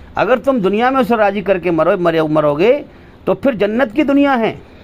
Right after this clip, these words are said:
जिसकी ज़मीन सोने और चांदी की है। यहाँ की ज़मीन ये मिट्टी की है। हमारी रोजी इस ज़मीन में से पैदा करता है, आसमान पे से हुक्म आता है अल्लाह का, और ज़मीन रोजी पैदा करती है, तो हमारी रोजी ज़मीन में से निकलती है,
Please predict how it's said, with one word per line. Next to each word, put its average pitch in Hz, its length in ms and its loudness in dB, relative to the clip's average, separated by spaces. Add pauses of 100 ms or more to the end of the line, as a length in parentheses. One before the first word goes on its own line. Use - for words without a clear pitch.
(1120)
जिसकी 139 380 -4
ज़मीन 147 460 4
सोने 208 440 0
और 131 100 0
चांदी 107 400 -4
की 107 160 -10
है। 120 220 -6 (1000)
यहाँ 226 220 0
की 240 120 -6
ज़मीन 160 280 2
ये 139 80 2
मिट्टी 120 320 -2
की 160 180 -8
है। 151 120 -6 (1400)
हमारी 240 340 0
रोजी 233 340 0
इस 226 200 0
ज़मीन 170 340 2
में 180 120 2
से 165 100 -2
पैदा 175 240 0
करता 180 320 -2
है, 196 200 -4 (180)
आसमान 135 400 0
पे 165 140 0
से 170 120 0
हुक्म 185 300 -2
आता 190 200 0
है 208 60 4
अल्लाह 208 220 0
का, 196 220 -2 (500)
और 156 100 0
ज़मीन 196 340 0
रोजी 131 240 0
पैदा 143 240 0
करती 147 340 -6
है, - 80 -12 (420)
तो 127 60 0
हमारी 131 260 0
रोजी 165 220 0
ज़मीन 131 220 0
में 160 100 4
से 165 100 0
निकलती 175 360 -2
है, 190 80 -6